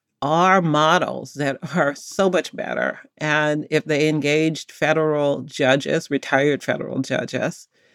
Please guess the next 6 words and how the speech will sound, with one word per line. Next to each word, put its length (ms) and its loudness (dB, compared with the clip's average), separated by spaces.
the 80 -4
Senate 280 2
Judiciary 560 -2
Committee, 580 -8
they 420 4
could 720 4